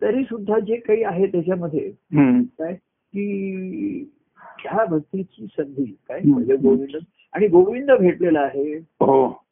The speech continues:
Speaker 1: तिथं सगुण निर्गुण एक, एक गोविंद
Speaker 2: गोविंद आहे, बरोबर आहे.
Speaker 1: <laughs> आणि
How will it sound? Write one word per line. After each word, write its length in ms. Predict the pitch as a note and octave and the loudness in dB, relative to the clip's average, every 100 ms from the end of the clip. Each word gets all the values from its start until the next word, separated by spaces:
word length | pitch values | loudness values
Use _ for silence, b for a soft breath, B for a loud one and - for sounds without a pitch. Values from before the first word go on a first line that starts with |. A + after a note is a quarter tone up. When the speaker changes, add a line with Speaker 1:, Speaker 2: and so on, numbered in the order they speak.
| _ _ - | _ _ -12
Speaker 1:
तिथं 160 | D#3+ D#3+ | -6 -4
सगुण 480 | C3 C#3+ E3+ F3 E3+ | -4 -4 -4 -4 -4
निर्गुण 320 | E3 D#3+ E3+ | -4 -4 -4
एक, 220 | E3+ - | -4 0
एक 380 | F3 E3 E3 F3 | 0 0 -4 -2
गोविंद 460 | D3+ F3 F#3+ G3+ | 2 4 4 4
Speaker 2:
गोविंद 500 | F3 - D#3 D3 D3+ | 6 6 6 2 2
आहे, 140 | C3+ B2+ | 4 4
बरोबर 320 | C3 C3 B2+ | 4 4 2
आहे. 260 | B2+ - - - | -2 -4 -8 -4
Speaker 1:
<laughs> 1700 | - - - - - - E3+ _ - - - - _ - - D4 D4 - | -6 -4 -6 -8 -8 -8 -8 _ -18 -16 -16 -16 _ -20 0 0 0 -8
आणि 480 | D3+ G#3+ A#3+ A#3+ | -4 -4 -4 -6